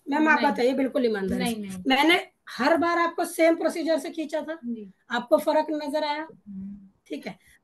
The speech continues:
Speaker 1: तो friends ये हो गया आपका कि क्या बोलते हैं, आपने इस तरह से अपना chip का demo कर दिया। फिर आप उनको समझा सकते हैं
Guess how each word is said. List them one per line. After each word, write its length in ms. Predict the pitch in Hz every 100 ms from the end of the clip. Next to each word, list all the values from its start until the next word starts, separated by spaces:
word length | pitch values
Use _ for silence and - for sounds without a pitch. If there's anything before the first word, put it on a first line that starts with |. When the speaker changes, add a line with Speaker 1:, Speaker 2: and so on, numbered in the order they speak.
| -
Speaker 1:
तो 140 | 320
friends 360 | 330 339 349 -
ये 160 | 302 330
हो 180 | 311 311
गया 180 | 339 330
आपका 420 | 311 302 330 349 359 _ _ _ -
कि 80 | 302
क्या 260 | 330 302
बोलते 320 | 294 294 302 311
हैं, 300 | 277 294 339
आपने 520 | 415 269 269 277 302
इस 220 | 302 294
तरह 220 | - 277 262
से 180 | - 311
अपना 280 | 247 262 302
chip 240 | 302 254 -
का 60 |
demo 280 | 262 233 262
कर 180 | 254 214
दिया। 160 | 175 -
फिर 180 | - 320
आप 180 | 330 339
उनको 200 | 330 359
समझा 340 | 311 277 240
सकते 320 | 254 - - 190
हैं 140 | 175